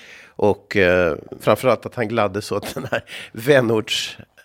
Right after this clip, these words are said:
eh, utbytet med Nykarleby som ju geografiskt är väldigt nära. Alltså på så vis är det ju säkert praktiskt för dem. Och jag vet att, att när jag har varit i Nykarleby och pratat om det här så har, har, hade de ju utbyte. Och framförallt förra året när det var Topelius år vet jag ju att de var från Sollefteå där.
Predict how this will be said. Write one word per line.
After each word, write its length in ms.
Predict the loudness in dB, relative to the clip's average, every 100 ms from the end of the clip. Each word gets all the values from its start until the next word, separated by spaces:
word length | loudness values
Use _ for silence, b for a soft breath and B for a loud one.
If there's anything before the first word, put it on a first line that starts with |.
| -16 -8
eh, 160 | -6 -4
utbytet 560 | -4 -2 0 2 0 -2
med 180 | -2
Nykarleby 680 | -2 -2 0 2 2 0 -2
som 200 | -2 -2
ju 100 | -2 -4 B B B
geografiskt 840 | 2 4 4 4 2 -2 -6 -4 -2
är 120 | 0
väldigt 260 | 0 -2
nära. 520 | -4 -2 0 0 2 0
Alltså 200 | -4 -8
på 140 | -8
så 180 | -4 -2
vis 240 | -2 -2
är 100 | -2
det 60 | -2
ju 220 | -2 -4 -8 -8
säkert 400 | -4 -4 -4 -2
praktiskt 480 | -2 -2 -10 -8
för 80 | -8
dem. 240 | -6 -4 0
Och 60 |
jag 100 | 0
vet 320 | 2 0 0
att, 240 | -6 -8 -20 B B B B B B
att 400 | -2 -2 -4 -4
när 120 | 2 4
jag 260 | 4 2
har 180 | 0 -2
varit 280 | 0 -2 -4
i 40 |
Nykarleby 480 | -8 -2 -2 -2 -4
och 80 | -6
pratat 380 | -6 -8 -8 -8
om 100 | -8
det 60 |
här 120 | -8
så 140 | -8 -6
har, 180 | -4 -6
har, 280 | -6 -8 -8 -6
hade 220 | 0 0 0
de 140 | -2
ju 60 | -4
utbyte. 480 | -6 -6 -6 -4
Och 120 | -6 -2
framförallt 420 | -4 0 -2 -2
förra 260 | -2 0
året 220 | 0 -2 -6
när 80 |
det 60 | -6
var 80 | -8
Topelius 580 | -10 -8 -8 -6 -8 -8
år 120 | -6
vet 300 | -6 -8 -6
jag 80 | -4
ju 80 |
att 140 | -4 -6
de 140 | -6
var 120 | -6
från 140 | -6 -8
Sollefteå 460 | -8 -8 -8 -10
där. 180 | -10 -12